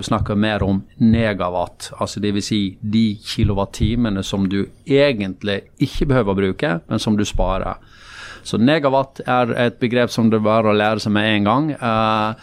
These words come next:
og innenfor det å kunne ta ned forbruk, redusere forbruk, eh, teknologien for det, kjempespennende.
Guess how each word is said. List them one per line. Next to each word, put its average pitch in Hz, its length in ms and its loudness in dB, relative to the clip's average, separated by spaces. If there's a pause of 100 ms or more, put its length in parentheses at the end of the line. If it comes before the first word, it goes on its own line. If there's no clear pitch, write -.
(380)
og 113 280 2
innenfor 120 680 2
det 131 140 2
å 113 140 2
kunne 107 340 0
ta 107 400 0
ned 113 260 0
forbruk, 127 680 0
redusere 107 580 0
forbruk, 120 640 -2 (120)
eh, 104 360 -2
teknologien 107 760 0
for 107 100 -4
det, 123 220 0
kjempespennende. 101 640 -8